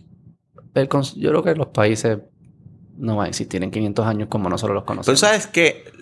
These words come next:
Speaker 2: Yo creo que los países como nosotros no los conocemos, las soberanías como nosotros las conocemos, ya no existen.
Speaker 1: Existen
Speaker 2: Mm.
Speaker 1: por las monedas, existen por, porque todavía la vida
Speaker 2: Existen
Speaker 1: biológica.
Speaker 2: unas cosas
Speaker 1: Pero déjame terminar
Speaker 2: Ajá,
Speaker 1: y después
Speaker 2: ajá,
Speaker 1: nos vamos a
Speaker 2: ajá.
Speaker 1: eso, porque eso sí que es un viaje
Speaker 2: Sí.
Speaker 1: grande.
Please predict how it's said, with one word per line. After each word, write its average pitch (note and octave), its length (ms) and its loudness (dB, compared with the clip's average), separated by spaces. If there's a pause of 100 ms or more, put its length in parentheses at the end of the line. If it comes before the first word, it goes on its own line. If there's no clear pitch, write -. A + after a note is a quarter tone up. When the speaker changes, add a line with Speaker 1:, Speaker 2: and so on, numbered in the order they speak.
(300)
Speaker 2:
Yo A#2 280 2
creo C3+ 140 2
que D#3 80 4
los D3+ 100 0
países C#3+ 320 0
como A#2+ 180 0
nosotros A#2+ 280 0
no B2+ 80 0
los C3 120 0
conocemos, B2+ 540 0
las G#2+ 240 0
soberanías A2 640 0
como A#2 240 0
nosotros A#2 340 2
las A#2+ 80 -2
conocemos, A#2 540 -2
ya F2+ 100 -2
no F2+ 60 -6
existen. - 440 -10 (720)
Speaker 1:
Existen F#3 680 -2 (240)
Speaker 2:
Mm. G#2 160 -12
Speaker 1:
por C3+ 140 2
las C3+ 140 4
monedas, C3+ 600 0 (220)
existen C3+ 440 -6
por, C3+ 140 -2 (220)
porque C3 240 2
todavía B2 320 4
la C#3 60 4
vida D3+ 160 6
Speaker 2:
Existen D3 220 2
Speaker 1:
biológica. D3+ 300 4
Speaker 2:
unas C3+ 60 4
cosas D#3 280 2
Speaker 1:
Pero G3 120 4
déjame A3+ 220 4
terminar G#3+ 280 2
Speaker 2:
Ajá, G#3 80 4
Speaker 1:
y E3+ 60 4
después A#2+ 180 2
Speaker 2:
ajá, C3+ 80 0
Speaker 1:
nos C#3+ 100 -4
vamos C3 200 -4
a B2 40 -4
Speaker 2:
ajá. D3 100 -6
Speaker 1:
eso, C#3 80 -4
porque C3 160 -4
eso D3+ 140 -4
sí D#3+ 120 -8
que D3 80 -6
es C3 40 -8
un B2+ 140 -10
viaje A#2+ 220 -4
Speaker 2:
Sí. G#2+ 40 -4
Speaker 1:
grande. G2 380 -10